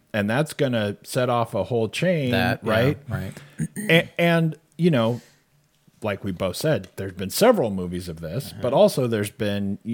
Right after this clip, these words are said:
Speaker 1: uh, you know, just Marvel in general, where, whether it's the series or movies, we've talked all, all about it. A-,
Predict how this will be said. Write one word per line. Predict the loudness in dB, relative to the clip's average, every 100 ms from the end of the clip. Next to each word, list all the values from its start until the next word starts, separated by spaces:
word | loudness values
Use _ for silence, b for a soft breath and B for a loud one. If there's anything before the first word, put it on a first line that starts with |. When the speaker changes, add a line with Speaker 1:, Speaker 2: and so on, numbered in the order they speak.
| -8 -6
Speaker 1:
uh, | -4 -4 -6 -8 -2
you | 0
know, | 0
just | -2 -4 -2
Marvel | 0 2 2 0
in | -2
general, | 0 0 2 0 0
where, | -2 -2 -2
whether | -2 0 -2
it's | -6
the | -8
series | -2 2 4 4 0
or | 2
movies, | 4 4 2 0
we've | -4 -2
talked | 0 0 0
all, | 0 0 0 -6 _ _ -4
all | 2 4 2
about | 2 4 4
it. | 2 -8 -12 b b b b b b b _ 4
A-, | 4